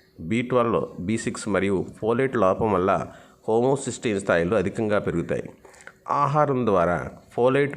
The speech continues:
బి సిక్స్ మరియు బి ట్వెల్వ్ విటమిన్లు తగ్గిన ఆహారం హోమోసిస్టీన్ స్థాయిలను పెంచుతుంది. హోమోసిస్టీన్ అధిక స్థాయిల ప్రభావం అధికంగా ఉండడం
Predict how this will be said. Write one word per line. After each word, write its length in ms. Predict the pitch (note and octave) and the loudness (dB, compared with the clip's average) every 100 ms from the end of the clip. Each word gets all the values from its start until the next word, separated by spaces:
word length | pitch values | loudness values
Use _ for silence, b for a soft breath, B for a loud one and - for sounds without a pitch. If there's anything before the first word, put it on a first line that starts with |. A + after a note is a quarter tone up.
| G2+ | -2
బి 100 | A#2 C3 | -2 -2
సిక్స్ 200 | B2+ A2+ | -4 -2
మరియు 180 | G2+ G2+ F2 | 0 2 0
బి 100 | G#2+ A2 | 0 0
ట్వెల్వ్ 240 | B2 G#2+ | 0 2
విటమిన్లు 420 | G2 F#2+ F#2+ G#2+ D#2 B B B _ G2+ | 0 0 0 0 -2 B B B _ -4
తగ్గిన 300 | G2+ G#2+ F2 F2 | 0 2 2 0
ఆహారం 400 | G2 B2 A2 E2 D2+ - - - | 0 2 2 0 -2 -8 -12 0
హోమోసిస్టీన్ 720 | G#2 B2 C3+ B2+ A2+ A2+ G#2 - | 2 2 0 -2 -6 -2 -2 2
స్థాయిలను 400 | F2+ E2 E2+ B2+ G#2+ | 2 2 0 -2 -2
పెంచుతుంది. 540 | G2 - G#2 D2+ C#2+ - - _ _ _ b b b b b b b b _ | -4 -4 -4 -2 -6 -10 -20 _ _ _ b b b b b b b b _
హోమోసిస్టీన్ 840 | - B2+ D#3 D#3+ D#3 C3+ D#3 C#3 A#2 | 0 2 4 2 0 -2 2 4 4
అధిక 180 | A#2 C#3+ C3 | 2 0 0
స్థాయిల 280 | C3+ B2 G#2+ G2+ | 2 2 2 2
ప్రభావం 440 | G2 A2 A2 E2+ E2+ - B B B B B B _ _ _ _ - | 2 2 2 0 -2 -8 B B B B B B _ _ _ _ -8
అధికంగా 520 | A2 C3+ D#3+ C#3+ C#3 A#2+ | -4 -2 0 2 4 4
ఉండడం 220 | A2+ | 4